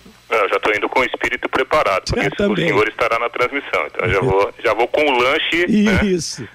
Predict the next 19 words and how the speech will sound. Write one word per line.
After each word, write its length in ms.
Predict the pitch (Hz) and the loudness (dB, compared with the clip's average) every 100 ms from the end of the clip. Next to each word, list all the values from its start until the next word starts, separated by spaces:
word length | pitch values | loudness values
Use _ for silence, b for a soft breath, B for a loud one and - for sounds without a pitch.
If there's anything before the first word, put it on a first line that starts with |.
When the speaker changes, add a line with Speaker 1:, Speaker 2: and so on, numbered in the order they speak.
| - - | -16 -2
Speaker 1:
O 120 | 107 | 0
lanche 320 | 107 117 131 | 2 0 0
na 140 | 135 - | -2 0
sacolinha. 520 | 139 - 120 98 85 - B B - | -2 0 -2 -2 -6 -8 B B 0
Ô, 100 | 139 | 2
Matheus, 400 | 160 - 226 208 - | 2 2 0 0 -4
Speaker 2:
É. 120 | 135 | -6
Speaker 1:
então, 340 | - - 104 92 | -4 0 0 2
o, 240 | 120 120 | 0 2
o 80 | 127 | 0
futebol 340 | - 156 131 151 | 0 0 2 2
é 100 | 156 | 2
muito 240 | 156 175 | 0 -2
dinâmico, 600 | 170 202 117 101 87 85 | -4 -2 0 -2 -6 -4
né? 220 | 87 113 | -2 0
Nós 160 | 95 98 | 0 0
já 80 | 98 | 0
tivemos 360 | - 107 110 95 | -2 -4 -2 0
aí 320 | 101 92 76 | 0 0 -4